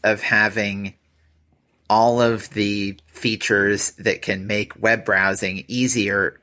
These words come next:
for us integrated in one place.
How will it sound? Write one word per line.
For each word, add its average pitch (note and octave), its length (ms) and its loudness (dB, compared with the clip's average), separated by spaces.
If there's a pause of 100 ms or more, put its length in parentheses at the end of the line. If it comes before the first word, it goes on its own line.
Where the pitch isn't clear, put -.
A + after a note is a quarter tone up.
(100)
for G2 280 0
us - 460 -2 (360)
integrated G#2 600 0
in F#2+ 160 -8
one F#2 220 -8
place. - 580 -4